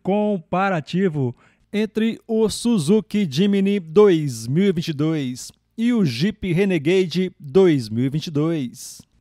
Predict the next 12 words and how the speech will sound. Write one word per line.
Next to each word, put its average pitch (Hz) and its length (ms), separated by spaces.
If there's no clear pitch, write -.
Por 214 240
Dentro 185 380
e 220 40
Por 190 200
Fora 190 320
Veículos 185 640
é 233 180
o 196 160
nosso 180 480
canal 175 360
no 165 100
YouTube. 151 600